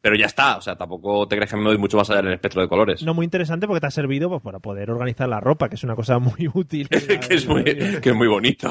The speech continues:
Speaker 1: <laughs> al fin y al cabo.
Speaker 2: En la vida está muy bien. Bueno, eh, Berlanga, ¿alguna manía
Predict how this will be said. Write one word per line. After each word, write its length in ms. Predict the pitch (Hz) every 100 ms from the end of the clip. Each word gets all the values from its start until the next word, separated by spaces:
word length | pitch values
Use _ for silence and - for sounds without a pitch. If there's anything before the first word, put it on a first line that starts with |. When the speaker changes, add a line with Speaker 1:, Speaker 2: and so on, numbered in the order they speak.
| -
Speaker 1:
<laughs> 80 | 139
al 80 | 139
fin 120 | 135
y 40 |
al 120 | 117
cabo. 360 | 123 135 143 110 180
Speaker 2:
En 120 | 123
la 120 | 117
vida 240 | 113 120
está 180 | 123 147
muy 160 | 131 110
bien. 160 | 139 - - - -
Bueno, 340 | 170 202 165 147 _ _ _ -
eh, 720 | 170 160 156 151 147 147 147
Berlanga, 560 | 151 170 214 196 170 131
¿alguna 600 | 131 151 185 196 185 180
manía 540 | 175 170 180 190 247